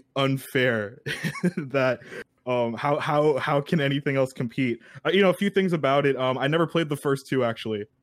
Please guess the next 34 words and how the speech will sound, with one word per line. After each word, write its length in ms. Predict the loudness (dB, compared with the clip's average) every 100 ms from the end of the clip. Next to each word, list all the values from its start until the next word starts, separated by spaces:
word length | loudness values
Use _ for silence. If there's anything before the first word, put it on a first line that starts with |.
| _ _ _ _
Um, 360 | 0 2 2 -2
so 180 | -4 -2
this 220 | -2 -4
was 140 | -4
my 140 | -2 -2
sort 220 | -2 -4
of 60 | -4
introduction 460 | -4 -2 -4 -6
to 120 | -12 -12
it. 100 | -8
This 60 |
was 60 | -6
my 100 | -4
sort 180 | -4 -4
of 40 |
introduction 380 | -2 -2 -2 -4
to 120 | -2
a 40 | 0
lot 160 | 0
of 60 | -2
these 140 | -2
maps, 460 | 0 0 -2 -8 -14 _ _ _ 0
a 60 |
lot 160 | 0 0
of 80 | -4
these 100 | -4
things, 200 | -4 -2
but 120 | 0
it 60 | 0
all 120 | 0
felt 280 | 0 -2 -2
familiar 440 | 0 2 2 2
because 360 | 0 -4 -2 0
I 520 | 2 2 2 0